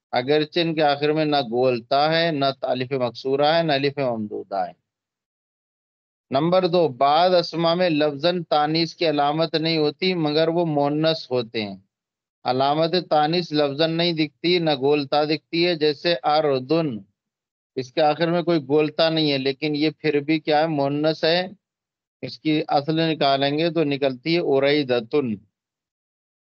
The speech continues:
बहरहाल, इसको याद रख लें, मुअन्नस को, जिसको हम मुअन्नस समाई कहते हैं। ये अस्मा ऐसे होते हैं जिनको हम मुअन्नस कहते हैं, जिनके आखिर में गोल ता तो नहीं होती, लेकिन फिर भी वो मुअन्नस पढ़े जाते हैं।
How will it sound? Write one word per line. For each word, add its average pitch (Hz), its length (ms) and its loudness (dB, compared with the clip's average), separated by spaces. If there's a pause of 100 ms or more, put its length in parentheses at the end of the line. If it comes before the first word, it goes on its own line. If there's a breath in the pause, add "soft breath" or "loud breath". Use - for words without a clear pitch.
(140)
बहरहाल, 165 480 2
इसको 170 300 0
याद 156 260 4
रख 156 180 0
लें, 175 120 2
मुअन्नस 156 640 0
को, 170 140 2
जिसको 147 320 -2
हम 165 120 2
मुअन्नस 151 460 0
समाई 147 520 0
कहते 110 360 -2
हैं। 104 100 -6
ये 127 100 -2
अस्मा 139 380 0
ऐसे 151 220 0
होते 143 340 0
हैं 175 100 -2
जिनको 151 300 0
हम 180 120 0
मुअन्नस 151 460 0
कहते 127 340 -2
हैं, 170 140 -2
जिनके 151 260 0
आखिर 143 280 0
में 165 180 -2
गोल 143 260 0
ता 139 220 0
तो 151 160 -2
नहीं 175 180 0
होती, 170 360 0
लेकिन 156 360 -2
फिर 147 240 0
भी 156 140 2
वो 175 120 4
मुअन्नस 147 420 0
पढ़े 131 260 0
जाते 104 320 -4
हैं। 98 220 -14